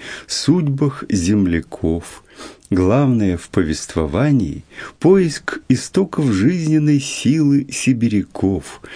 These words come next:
Это книга о самом главном, о смысле жизни человека, о судьбе Родины. Все права защищены,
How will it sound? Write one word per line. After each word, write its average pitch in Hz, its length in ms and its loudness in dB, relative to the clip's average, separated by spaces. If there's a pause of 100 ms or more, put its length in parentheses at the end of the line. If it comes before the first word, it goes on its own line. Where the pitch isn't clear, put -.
(300)
Это 107 220 2
книга 120 680 2 (200)
о 113 120 -2
самом 147 480 2
главном, 98 800 0 (260)
о 104 100 0
смысле 123 640 2
жизни 104 680 2
человека, 80 1080 -2 (360)
о 104 120 0
судьбе 87 800 -2 (380)
Родины. 78 840 -2 (960)
Все - 280 2
права 147 360 4
защищены, 123 920 2